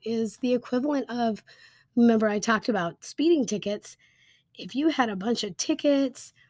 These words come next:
or fine or whatever it is, and it's due, like, it's a judgment against you.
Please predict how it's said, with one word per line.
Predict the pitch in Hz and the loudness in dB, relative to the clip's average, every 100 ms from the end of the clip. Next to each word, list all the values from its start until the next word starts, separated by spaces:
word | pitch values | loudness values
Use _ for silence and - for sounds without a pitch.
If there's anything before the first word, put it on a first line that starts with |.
| _ - | _ -4
or | 233 214 196 185 | 0 0 -2 -6
fine | - 254 247 247 247 247 254 247 _ _ _ - | -4 0 2 2 2 2 0 -4 _ _ _ -4
or | 233 220 | 0 2
whatever | 208 233 226 220 | 4 4 4 2
it | 208 | 2
is, | 226 302 247 220 - - _ _ _ - | 2 2 2 0 -2 -8 _ _ _ -6
and | 226 214 202 196 190 190 320 _ _ _ _ _ _ _ _ | -2 -2 -2 -4 -4 -6 -12 _ _ _ _ _ _ _ _
it's | - 262 320 - | -4 0 0 -2
due, | - 247 262 175 | 0 4 4 4
like, | 175 190 180 - | -2 -6 -6 -2
it's | 233 - | 0 0
a | 180 | 0
judgment | 196 240 233 226 180 | 2 2 2 2 0
against | 165 185 247 240 - | -2 0 0 0 -2
you. | 196 160 151 | -4 -4 -6